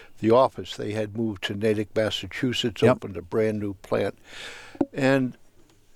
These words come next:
Speaker 1: were not particularly, uh, treating,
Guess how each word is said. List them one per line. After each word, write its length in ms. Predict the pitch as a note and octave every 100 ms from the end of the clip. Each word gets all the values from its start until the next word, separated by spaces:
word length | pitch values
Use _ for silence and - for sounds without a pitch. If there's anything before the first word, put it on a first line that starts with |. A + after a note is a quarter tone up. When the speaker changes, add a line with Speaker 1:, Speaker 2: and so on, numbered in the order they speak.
| - -
Speaker 1:
were 400 | - F3 E3+ F3+
not 340 | D#3+ E3+ D3+ -
particularly, 800 | C#3+ - C#3 - A2+ G2 F#2 F#2+
uh, 100 | E2+ -
treating, 600 | - - D3 A#2 F#2+ G2